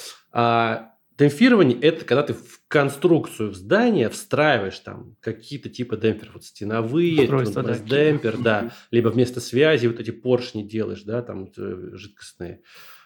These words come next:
Speaker 1: Вот как всё-таки правильно называть?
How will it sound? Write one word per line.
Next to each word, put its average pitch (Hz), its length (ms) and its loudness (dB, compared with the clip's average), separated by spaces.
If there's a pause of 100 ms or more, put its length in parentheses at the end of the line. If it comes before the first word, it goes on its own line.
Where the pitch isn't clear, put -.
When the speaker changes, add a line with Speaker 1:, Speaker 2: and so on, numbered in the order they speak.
(160)
Speaker 1:
Вот 120 280 -4 (1000)
как - 400 -6
всё-таки - 340 -10
правильно 101 320 -4
называть? 92 340 -10